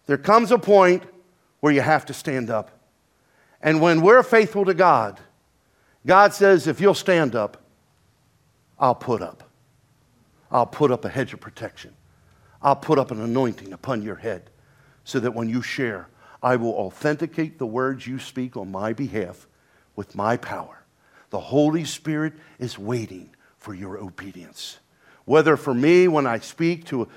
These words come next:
a church congregation or if I'm at an event, a conference, and I'm speaking to a multitude of people, or whether I'm one-on-one with someone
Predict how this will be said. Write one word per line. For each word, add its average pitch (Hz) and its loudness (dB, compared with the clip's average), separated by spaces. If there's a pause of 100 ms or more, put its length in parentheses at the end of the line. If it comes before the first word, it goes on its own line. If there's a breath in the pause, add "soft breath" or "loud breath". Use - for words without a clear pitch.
(180 loud breath)
a 110 -4
church - -4
congregation 156 -2
or 139 -2
if 113 -4
I'm 139 0 (100)
at 131 0
an 117 -2
event, 139 2
a - -12
conference, 170 -2 (260 loud breath)
and 123 -4
I'm 117 -4
speaking 160 -6
to 135 -4
a 107 -4
multitude 160 0
of 143 -10
people, 165 -6 (240 loud breath)
or 165 6
whether 175 6
I'm 170 2
one-on-one 165 2
with 104 -8
someone 110 -6